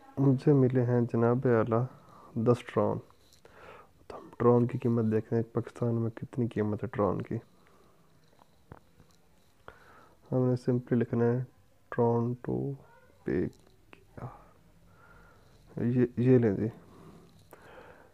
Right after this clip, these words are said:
आठ रुपये बनती है एक की कीमत।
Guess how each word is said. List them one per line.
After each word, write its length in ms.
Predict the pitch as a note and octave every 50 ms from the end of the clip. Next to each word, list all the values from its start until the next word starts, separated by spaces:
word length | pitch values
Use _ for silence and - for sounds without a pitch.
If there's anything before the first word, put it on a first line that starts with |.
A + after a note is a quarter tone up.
| _ _ _ _ _ - - - - - - - _ _ _ _ _ _ _ _ _ _ _ _ _ _ _ _ -
आठ 260 | B2+ B2+ C3+ C3+ C3
रुपये 180 | - - D3 C3+
बनती 320 | B2 A#2 A2+ A2+ - A#2+
है 120 | B2 B2 A#2+
एक 140 | A#2 -
की 180 | - - A2+ A2+
कीमत। 420 | B2 A#2 G#2+ - F#2 G#2+ A2 -